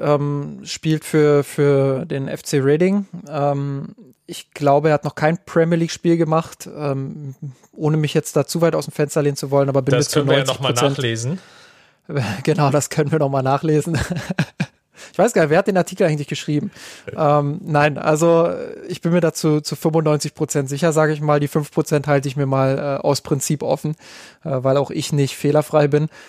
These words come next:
Speaker 1: Ähm, was den Podcast angeht, erwartet euch noch diese Woche, ähm, muss ich gerade überlegen, ja, wahrscheinlich nach dem Frankfurt-Spiel,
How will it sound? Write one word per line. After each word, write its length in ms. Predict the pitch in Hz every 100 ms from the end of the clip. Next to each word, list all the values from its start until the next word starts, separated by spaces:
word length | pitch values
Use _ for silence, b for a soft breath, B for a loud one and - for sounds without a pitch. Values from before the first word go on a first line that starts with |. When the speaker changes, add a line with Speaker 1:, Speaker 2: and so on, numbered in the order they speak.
| B B B -
Speaker 1:
Ähm, 260 | 143 135
was 140 | 139 -
den 100 | 165
Podcast 460 | - 185 196 175
angeht, 340 | 175 170 165 165
erwartet 400 | 151 143 151 165
euch 360 | 156 151 -
noch 240 | 151 143 - _
diese 300 | 165 175 185
Woche, 580 | 160 165 - 185 185 185 202 - _ _ - -
ähm, 500 | 143 147 143 147 143 151
muss 180 | 147
ich 60 | -
gerade 160 | 147 135
überlegen, 320 | 135 147 160
ja, 200 | 143 147
wahrscheinlich 420 | 139 - 147 147
nach 120 | 151
dem 140 | - 139
Frankfurt-Spiel, 840 | - 143 156 165 - 156 156 151